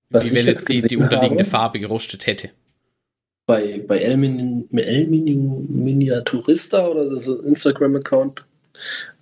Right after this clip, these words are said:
Speaker 1: ähm, der hat's andersrum angegangen. Es gibt aber einen sehr geilen Effekt, und zwar mit zwei oder drei verschiedenen Brauntönen grundiert. Das heißt, ein dunkles, ein mittleres und ein helles. Und danach mit, mit Silber oder Leadbelcher.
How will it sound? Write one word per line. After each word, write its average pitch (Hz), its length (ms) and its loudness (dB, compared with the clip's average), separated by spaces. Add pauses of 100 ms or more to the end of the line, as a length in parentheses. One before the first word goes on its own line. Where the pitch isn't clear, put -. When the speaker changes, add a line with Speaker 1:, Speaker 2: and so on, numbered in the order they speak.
Speaker 1:
ähm, 123 420 0 (360)
der 117 120 2
hat's - 320 -4 (380)
andersrum 151 440 0
angegangen. 131 400 0
Es 175 160 -2
gibt - 180 2
aber 123 120 4
einen 127 100 -2
sehr 131 140 2
geilen 127 220 0
Effekt, 143 340 -2
und 139 100 0
zwar 123 200 2
mit 131 160 -2 (160)
zwei 147 400 0
oder 127 140 0
drei 117 200 0
verschiedenen 127 400 0
Brauntönen 139 580 0
grundiert. 123 520 -2
Das 127 100 -4
heißt, - 260 0
ein - 60 -16
dunkles, 156 380 0
ein 120 220 -8
mittleres 127 440 0
und 110 140 -10
ein 113 40 -4
helles. 170 360 0 (360)
Und 123 120 0
danach 113 420 0
mit, 123 260 0
mit 117 200 0
Silber 147 580 -2 (100)
oder 113 140 2
Leadbelcher. 123 640 0